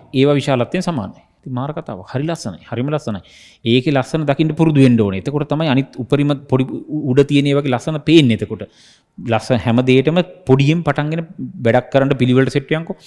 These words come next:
අද උඹලා ඔය ෆයිල් එකක් ගහලා ෆයිල් එක අතර දාලා පිළිවෙලට මේ කොළ ටික මෙහෙම කරපන්. ඕ ඒ වැඩේ යනවා ඉදිරි අනාගතේ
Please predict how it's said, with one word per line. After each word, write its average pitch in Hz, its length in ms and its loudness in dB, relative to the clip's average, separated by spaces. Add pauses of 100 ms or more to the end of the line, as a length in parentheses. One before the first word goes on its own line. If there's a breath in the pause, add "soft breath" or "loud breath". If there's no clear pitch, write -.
(400 loud breath)
අද 123 140 0
උඹලා 135 320 4
ඔය 131 100 0
ෆයිල් 123 240 2
එකක් 131 160 0
ගහලා 135 260 2
ෆයිල් 123 200 4
එක 127 120 2
අතර 123 220 -2
දාලා 131 220 0
පිළිවෙලට 131 360 2
මේ 135 140 2
කොළ 131 160 2
ටික 135 200 -2
මෙහෙම 139 200 -2
කරපන්. 147 260 -2 (120)
ඕ 131 240 4
ඒ 131 80 4
වැඩේ 143 260 4
යනවා 165 180 -2 (280)
ඉදිරි 135 260 2
අනාගතේ 139 420 -4